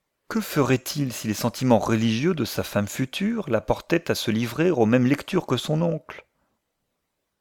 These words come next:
Plus d'une fois, il s'était dit qu'il serait fou de laisser le testament où il l'avait trouvé. Il fallait en faire connaître l'existence à ceux qui le cherchaient, ou le détruire.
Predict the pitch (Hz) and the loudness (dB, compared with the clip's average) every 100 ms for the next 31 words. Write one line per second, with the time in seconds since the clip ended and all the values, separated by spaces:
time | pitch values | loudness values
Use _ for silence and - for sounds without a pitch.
0 | _ _ _ _ - - 107 113 104 - | _ _ _ _ -8 -4 -2 -2 -4 0
1 | 170 104 - 104 113 127 160 104 - 104 | 0 0 -2 0 0 -2 -6 -6 -6 -6
2 | 92 - - 185 120 101 95 107 95 95 | -8 -10 -6 -4 0 0 -2 -4 -6 -6
3 | - 104 139 156 107 101 101 98 - 139 | -6 -4 -2 -2 0 0 -2 -4 -8 -10
4 | 147 170 131 - _ _ _ _ _ _ | -2 -2 -2 -10 _ _ _ _ _ _
5 | _ _ _ _ _ _ 113 - 117 110 | _ _ _ _ _ _ -8 4 6 6
6 | - 104 - - 135 120 - 107 117 131 | 2 0 0 4 6 6 4 -2 0 -4
7 | - 107 92 101 - 117 107 95 101 - | -2 0 0 -2 -4 -2 -2 0 -2 -2
8 | - 131 208 _ _ _ 117 139 139 - | -2 -4 -6 _ _ _ 2 4 4 2
9 | - 104 92 | -2 -6 -6